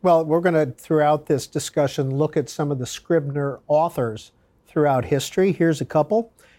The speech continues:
Henry Adams, who wrote History of the United States in eighteen eighty-nine, Edith Wharton.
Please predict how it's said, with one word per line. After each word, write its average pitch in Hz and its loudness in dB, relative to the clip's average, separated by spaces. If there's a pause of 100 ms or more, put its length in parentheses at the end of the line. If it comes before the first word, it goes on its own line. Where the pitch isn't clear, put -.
(140)
Henry 165 4
Adams, 214 2
who 156 0
wrote 147 0
History 214 0
of 180 2
the 165 4
United 156 2
States 165 -2
in 143 -6
eighteen 147 0
eighty-nine, 147 0
Edith 143 -2
Wharton. 202 0